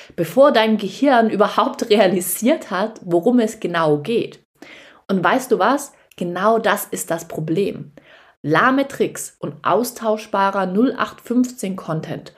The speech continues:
funktionieren zweitausendfünfundzwanzig einfach nicht mehr. Warum? Weil der Markt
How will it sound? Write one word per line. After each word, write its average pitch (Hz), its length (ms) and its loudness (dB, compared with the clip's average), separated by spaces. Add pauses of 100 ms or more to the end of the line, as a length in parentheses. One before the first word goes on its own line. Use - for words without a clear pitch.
(140)
funktionieren 233 880 -2
zweitausendfünfundzwanzig 190 1400 -6 (340)
einfach 208 500 -6 (220)
nicht 208 520 -2
mehr. 190 540 -4 (460)
Warum? 156 580 -2 (540)
Weil 170 180 2
der 170 140 2
Markt 165 540 -2